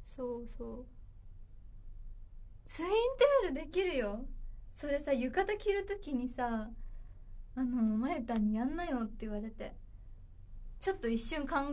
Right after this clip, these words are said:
えた。まあ別に配信だし、<laughs> いいかなと思って。レイの、あの、レイの浴衣じゃなくてジンベエの配信の時に、そう、「何着、何の髪やる？」って言って、「ツインテール」って言われて、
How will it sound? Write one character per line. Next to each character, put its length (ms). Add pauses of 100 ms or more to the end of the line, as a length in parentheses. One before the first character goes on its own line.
え 60
た。 200
ま 120
あ 60
別 260
に 80
配 260
信 240
だ 120
し、 180
<laughs> 500
い 100
い 40
か 220
な 220
と 120
思 140
っ 40
て。 360 (520)
レ 200
イ 40
の、 160
あ 80
の、 160
レ 220
イ 60
の 400 (420)
浴 140
衣 240
じ 80
ゃ 20
な 80
く 60
て 120
ジ 220
ン 80
ベ 120
エ 40
の 100
配 200
信 160
の 100
時 280
に、 300 (1120)
そ 200
う、 120
「何 300
着、 200 (160)
何 200
の 80
髪 320
や 100
る？」 120
っ 40
て 140
言 80
っ 20
て、 160
「ツ 80
イ 160
ン 160
テ 180
ー 40
ル」 200
っ 40
て 160
言 60
わ 40
れ 60
て、 200